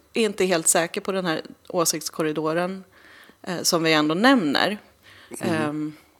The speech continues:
Speaker 1: jag tror att den är tydlig i vissa sammanhang,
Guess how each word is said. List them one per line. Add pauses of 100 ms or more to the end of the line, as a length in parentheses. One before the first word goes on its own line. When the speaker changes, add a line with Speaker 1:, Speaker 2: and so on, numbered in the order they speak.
(760)
Speaker 1:
jag
tror
att
den
är
tydlig
i
vissa (180)
sammanhang,